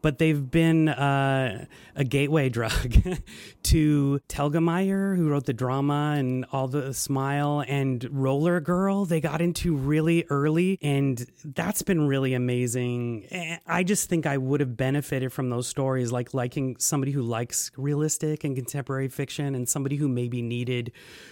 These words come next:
some role models of watching people go through difficult things in their lives as they're a kid.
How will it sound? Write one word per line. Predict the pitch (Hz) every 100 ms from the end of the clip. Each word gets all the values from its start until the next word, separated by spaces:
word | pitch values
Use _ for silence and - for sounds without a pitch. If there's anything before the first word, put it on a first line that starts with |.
| -
some | - 147 131 123 -
role | 117 120 123
models | 127 135 127 131 147 147 143 - -
of | 147 120
watching | 120 120 120 - 135 131
people | - 120 117
go | 113 117 117
through | - 123
difficult | 113 117 123 117 110 110
things | 120 117 120 120 - _ _ _
in | 135 131
their | 131 135
lives | 135 135 135 143
as | 143
they're | 135 139
a | 139
kid. | - 156 147